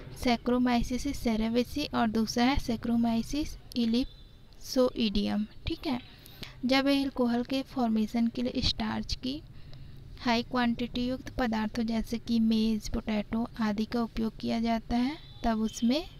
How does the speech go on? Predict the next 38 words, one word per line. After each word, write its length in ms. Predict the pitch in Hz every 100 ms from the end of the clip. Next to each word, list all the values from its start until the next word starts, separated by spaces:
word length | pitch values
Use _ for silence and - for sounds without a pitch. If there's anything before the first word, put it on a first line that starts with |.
| 240
barley 400 | 220 214 208 220
के 240 | - 294
उगते 280 | 269 - 233
हुए 220 | 226 262
seeds 480 | - 233 220 214 240
जैस-, 460 | 226 208 - -
जिसे 440 | 208 220 - 247 311 - - - - - -
mass 480 | 233 240 277 - -
malt 400 | 262 226 220 214
कहते 380 | - 220 - 208
हैं, 340 | 208 202 202
ठीक 180 | - 320
है, 200 | 302 240 - - - - -
मिला 300 | 240 233 214
देते 340 | 202 202 -
हैं। 280 | 208 208 208 254
mass 320 | 247 247 -
malt 300 | 254 240 240
में 160 | 247 254
एमाइलेज 600 | 254 226 214 202 214 214
नामक 320 | 226 220 220
enzymes 460 | 226 220 214 220 220
पाया 240 | 247 226
जाता 340 | 220 220 220 233
है, 60 |
जो 160 | 220 220
कि 260 | - 269
starch 460 | 247 - 220 208 -
को 240 | - 269 - - -
maltose 560 | 220 202 202 214 208 -
में 160 | 302 -
बदल 300 | 233 208 202
देता 280 | 196 196 -
है, 240 | 202 202 202 -
ठीक 180 | 294 302
है। 140 | 311 - - - - - - - - -
अब 220 | 254 247
इस 180 | 277